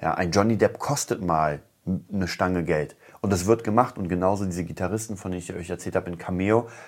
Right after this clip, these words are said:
das kostet auch. Also ein Jean Paul kostet einfach mal ein Hunderter. Aber das Geld müsst ihr in die Hand nehmen. Natürlich in, in der Relation, was ihr verdient. Aber ihr müsst es in die Hand nehmen für euch, für euer Business, um's immer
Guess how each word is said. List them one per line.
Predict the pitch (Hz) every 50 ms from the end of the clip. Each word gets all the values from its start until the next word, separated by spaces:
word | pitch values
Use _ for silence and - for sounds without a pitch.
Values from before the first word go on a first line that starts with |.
| - -
das | 98 - -
kostet | - - 110 110 - 107 85 -
auch. | 104 127 127 101
Also | 90 87 85 95
ein | 90
Jean | 82 92 95 92 92
Paul | - - 101 101
kostet | - 123 131 - - -
einfach | 87 85 82 87 82
mal | 80 80 85
ein | 80
Hunderter. | 87 92 87 85 78 - - - - - - - - - - - - -
Aber | 92 90
das | 90 - -
Geld | - 104 -
müsst | 113 101 101 117 139 135 - -
ihr | 117 98
in | 92 92
die | 90 87
Hand | 104 107 120 127 -
nehmen. | 90 82 85 95 113 143 - - - _ _ _ _ _ _ _ - _ -
Natürlich | 95 101 95 - - 113 110 107 98 - - -
in, | 98 101 92 95
in | 87 - 104
der | 95 92 95
Relation, | 90 87 85 82 - - 104 95 95 87
was | 85 82 -
ihr | 85
verdient. | - - 87 80 87 107 127 - -
Aber | 82 90
ihr | 87
müsst | 87 92 101 113 131 139 - -
es | 117 117
in | 123 117
die | 110 104
Hand | 95 101 110 113
nehmen | 107 101 107 117 113 - - - - - - - _
für | - - - - 123
euch, | - 110 123 107 92 -
für | - - 113
euer | 104 110 110 101
Business, | 90 95 113 107 101 85 76 -
um's | - - 107 98 95 -
immer | - 117 123 123 120 120 120